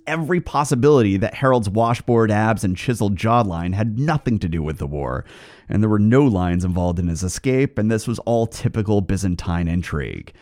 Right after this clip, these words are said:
which would be very sad. But, however this went down, after about a decade of service,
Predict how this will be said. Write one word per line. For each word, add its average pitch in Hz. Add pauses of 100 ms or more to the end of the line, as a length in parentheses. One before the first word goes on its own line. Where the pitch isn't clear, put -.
(520)
which -
would 98
be 92
very 87
sad. 71 (720)
But, 90 (300)
however 165
this 147
went 104
down, 69 (160)
after 160
about 139
a 113
decade 151
of 110
service, 104